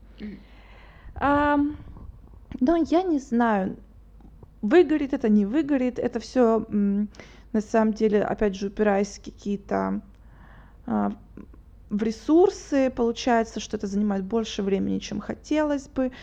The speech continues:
Speaker 2: где очень тяжело перестроиться и быть ответственной, э, за то, что ты делаешь. И, то есть, например, просто не свалиться и не поспать три часа днём, да, там,
Speaker 1: <laughs>
Speaker 2: или не пойти погулять с подружкой. Вот,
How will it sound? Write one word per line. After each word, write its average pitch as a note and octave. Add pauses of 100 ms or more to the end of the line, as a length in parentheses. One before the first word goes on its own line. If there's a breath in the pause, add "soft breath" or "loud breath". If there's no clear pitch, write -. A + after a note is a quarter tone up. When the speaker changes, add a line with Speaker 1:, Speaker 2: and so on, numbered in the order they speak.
(240 loud breath)
Speaker 2:
где - (260)
очень B3+
тяжело A3
перестроиться G#3
и G#3
быть G#3
ответственной, G3 (460 loud breath)
э, G#3
за G#3+
то, G#3+
что -
ты G3+
делаешь. G#3+
И, -
то -
есть, -
например, G3 (1200 loud breath)
просто A3+
не A3+
свалиться B3
и G#3
не G#3
поспать A#3
три C4
часа -
днём, A3
да, A#3
там, A3
Speaker 1:
<laughs> -
Speaker 2:
или B3
не G#3+
пойти G#3
погулять F#3+
с -
подружкой. A3
Вот, G#3